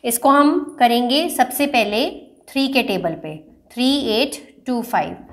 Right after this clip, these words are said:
थ्री वन जा थ्री, थ्री टू जा सिक्स, ट्वेंटी टू बच गए, सेवन जा ट्वेंटी वन और फ़ाइव जा। Then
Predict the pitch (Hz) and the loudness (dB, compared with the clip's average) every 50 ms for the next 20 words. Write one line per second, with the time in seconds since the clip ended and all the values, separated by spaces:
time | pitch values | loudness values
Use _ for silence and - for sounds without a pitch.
0 | - - - _ - - 262 262 262 247 240 247 254 240 285 285 285 285 - 294 | -20 -20 -20 _ -4 0 0 2 4 4 4 2 2 2 2 0 0 0 -2 0
1 | 311 359 440 - - - - - - _ _ - - 277 277 285 277 277 285 - | 0 0 0 -2 -6 -14 -20 -20 -20 _ _ -6 -2 -2 0 0 -2 -4 -8 -10
2 | - - - - - _ - 254 247 240 247 226 254 254 247 247 - 311 349 359 | -14 -18 -20 -20 -18 _ -6 -4 -2 -2 0 2 2 2 2 2 0 0 0 0
3 | - - - - - _ - 254 233 233 233 226 233 269 285 262 285 277 277 262 | -2 -4 -6 -8 -10 _ -4 -2 -2 -2 -2 -2 -2 -2 0 0 0 -2 -2 -2
4 | 302 311 320 320 - - 233 214 202 220 226 233 254 247 233 247 226 220 220 208 | -4 -4 -4 -4 -2 0 2 2 2 2 0 0 -2 -2 -2 -2 -2 -2 -2 0
5 | 202 196 202 247 311 349 - - - 202 202 196 - - 196 170 156 151 151 - | 0 0 0 0 -2 -4 -8 -6 -4 -4 -4 0 0 0 0 0 0 -4 -10 -10
6 | 160 160 - - _ _ _ _ _ _ _ - 214 226 240 254 294 | -10 -10 -12 -12 _ _ _ _ _ _ _ -4 0 2 2 2 2